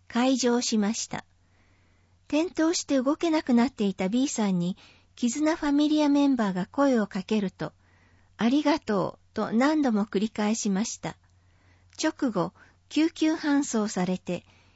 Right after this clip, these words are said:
今では元気にリハビリを続けています。親族より、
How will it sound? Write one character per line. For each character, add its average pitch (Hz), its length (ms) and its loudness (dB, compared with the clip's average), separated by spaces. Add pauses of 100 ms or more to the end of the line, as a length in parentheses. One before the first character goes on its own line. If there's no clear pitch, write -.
(140)
今 330 300 2
で 240 160 4
は 190 120 2
元 320 280 0
気 214 180 -2
に 170 240 -2
リ 214 100 -2
ハ 302 160 -4
ビ 311 140 0
リ 285 140 2
を 294 60 0
続 240 260 -4
け 254 160 -4
て 214 100 -2
い 202 140 2
ま 190 160 -2
す。 - 200 -16 (800)
親 339 300 -2
族 269 300 -2
よ 196 160 0
り、 180 180 -6